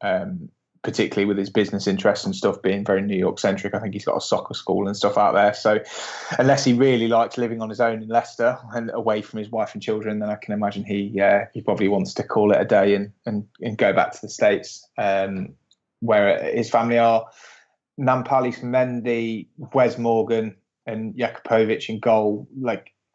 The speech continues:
none of those would surprise you if they were, they were just kind of, um, not renewed. Morgan's on a player coach contract anyway, so I think he's gonna go into the backroom staff kind of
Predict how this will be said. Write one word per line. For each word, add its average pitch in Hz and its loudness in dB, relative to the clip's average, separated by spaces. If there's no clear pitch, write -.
none 127 4
of 107 2
those 107 4
would 101 0
surprise 104 2
you 101 -2
if 95 -8
they 104 -2
were, 101 -2
they 110 0
were 104 -2
just 101 -10
kind 98 0
of, 95 -2
um, 104 2
not 117 0
renewed. 110 2
Morgan's 123 2
on 104 2
a 98 -2
player 104 2
coach - -2
contract 107 -4
anyway, 113 -2
so 104 2
I 110 0
think 113 -4
he's 113 -2
gonna 98 -4
go 98 2
into 101 -6
the 104 -6
backroom - -2
staff - -2
kind 98 0
of - -12